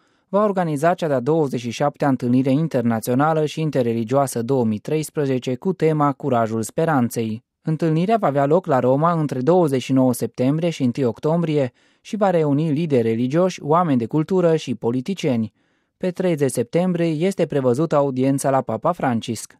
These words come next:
În ultimii ani, întâlnirile de pace și de rugăciune organizate de comunitate s-au suprapus cu evenimente epocale, de multe ori dramatice pentru istoria omenirii,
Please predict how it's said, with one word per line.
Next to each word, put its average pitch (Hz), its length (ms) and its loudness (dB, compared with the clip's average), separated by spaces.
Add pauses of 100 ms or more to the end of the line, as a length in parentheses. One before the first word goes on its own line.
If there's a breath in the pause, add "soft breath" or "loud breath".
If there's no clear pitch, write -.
(120)
În 156 120 -4
ultimii 170 400 -2
ani, 170 240 2
întâlnirile 147 520 0
de 120 120 0
pace 147 340 -4
și 170 140 -8
de 135 100 0
rugăciune 127 420 -2
organizate 127 560 0
de 110 100 -4
comunitate 143 720 0 (380)
s-au 220 160 0
suprapus 180 520 -2
cu - 100 -2
evenimente 135 560 0
epocale, 170 560 0
de 156 140 -2
multe 180 340 0
ori 151 200 2
dramatice 135 600 0
pentru 120 300 -2
istoria 117 320 0
omenirii, 131 540 -2